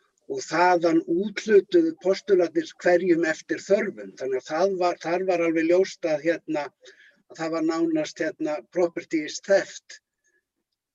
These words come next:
hugarfar, einkaeign var ekki til. Enginn mátti eiga neitt sa-, það var, allt var sameign þar sem hver lagði fram eftir getu og, og,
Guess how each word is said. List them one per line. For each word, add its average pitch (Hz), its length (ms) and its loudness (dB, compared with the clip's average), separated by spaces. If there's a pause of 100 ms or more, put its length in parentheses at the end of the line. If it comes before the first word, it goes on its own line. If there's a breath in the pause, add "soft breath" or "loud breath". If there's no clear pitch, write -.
(140)
hugarfar, 175 500 4 (100)
einkaeign 185 1000 0 (560 soft breath)
var - 200 -2
ekki - 240 -12
til. 214 300 -2 (840)
Enginn 170 500 0
mátti 175 400 -4
eiga 165 320 4
neitt 175 240 0
sa-, 165 240 -6
það - 380 -10
var, 147 180 -8
allt - 320 -10
var 156 120 -6
sameign 190 840 0
þar 208 160 -8
sem 202 160 -10
hver 170 320 0
lagði 165 400 0
fram 165 400 -4
eftir 147 300 -10 (220)
getu 185 420 0 (600 soft breath)
og, 311 360 -4
og, 156 140 -6